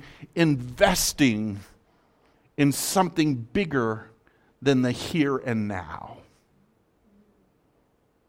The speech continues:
That your investment is in the future. I, I loved what Carolyn said, 'cause I knew where we were going with this message,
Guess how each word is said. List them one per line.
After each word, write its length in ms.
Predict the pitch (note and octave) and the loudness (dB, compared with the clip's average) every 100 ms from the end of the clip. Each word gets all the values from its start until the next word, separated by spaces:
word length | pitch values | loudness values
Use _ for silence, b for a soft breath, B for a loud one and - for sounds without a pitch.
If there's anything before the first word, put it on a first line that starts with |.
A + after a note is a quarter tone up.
| _ _ _ | _ _ _
That 220 | D#3 D3 | 4 4
your 500 | C#3+ C3+ D#3 G3+ G3+ | 2 4 8 10 8
investment 920 | F#3 D#3 C#3 A#2+ C#3 C3+ - A#2 G#2+ - B B B | 6 2 0 2 2 2 -2 -2 -2 -4 B B B
is 200 | C3+ B2 | -2 0
in 80 | C3+ | 2
the 80 | A#2 | 0
future. 480 | - B2 A#2 G2 F2+ B G3+ | 0 -2 0 -4 -6 B 4
I, 200 | F#3 G3+ | 8 8
I 20 | |
loved 300 | G#3 G#3+ G3 | 10 10 8
what 120 | D#3+ | 4
Carolyn 440 | - E3 D#3 C3+ | 4 6 6 4
said, 260 | A#2+ B2+ A2 | 4 2 4
'cause 140 | F3 | 4
I 100 | D#3+ | 6
knew 140 | E3+ F3 | 6 6
where 260 | F3 D#3 | 6 6
we 220 | C#3 C#3+ D3 | 4 4 4
were 180 | C#3+ | 4
going 320 | B2+ C#3+ C#3+ D#3+ | 4 6 6 6
with 140 | D3+ | 4
this 160 | C#3 C#3+ | 2 4
message, 480 | C#3+ D#3 F3 E3 | 4 6 2 2